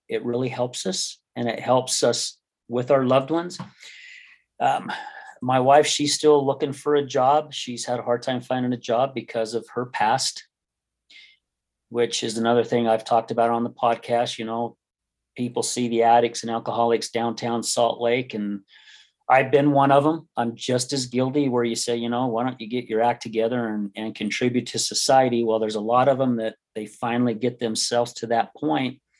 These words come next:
and then society doesn't give 'em the opportunity to get their act together. So what do they do? They go right back to what they know. Um, but, uh, yeah, things are looking, looking good. It's, we just celebrated, my wife and I celebrated our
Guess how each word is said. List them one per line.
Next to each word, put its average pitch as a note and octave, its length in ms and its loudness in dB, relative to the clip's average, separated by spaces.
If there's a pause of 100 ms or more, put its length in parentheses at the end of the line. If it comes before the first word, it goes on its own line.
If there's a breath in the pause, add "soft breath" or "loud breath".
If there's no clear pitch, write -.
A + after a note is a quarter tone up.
(500 loud breath)
and A#2+ 120 -4
then C3 80 0
society C3+ 500 2
doesn't B2+ 260 0
give C3 140 -2
'em C3 80 -4
the C3 80 0
opportunity C3 680 -4
to B2+ 160 -10
get D3 180 0
their A2+ 140 0
act A2 200 -2
together. G#2+ 380 -4
So A2+ 240 -2
what A2+ 220 -2
do B2+ 80 -2
they C3 160 -2
do? D#3 240 -2
They A2 180 -4
go G#2+ 320 -2
right A2+ 300 0
back A#2 220 -6
to B2 100 -8
what A#2+ 240 -2
they B2 120 2
know. C3 360 0 (1300 soft breath)
Um, G#2+ 520 -8 (180)
but, B2 440 2
uh, A#2+ 320 6 (180)
yeah, F3 160 4
things D#3+ 300 2
are E3+ 100 2
looking, E3 460 0
looking D3 320 0
good. D3 300 2
It's, - 180 -18
we C3+ 240 -4
just C3+ 340 -2
celebrated, C#3 560 0
my B2+ 140 0
wife B2+ 300 -4
and C3 100 -6
I B2+ 100 -4
celebrated B2+ 760 -2
our A#2 500 2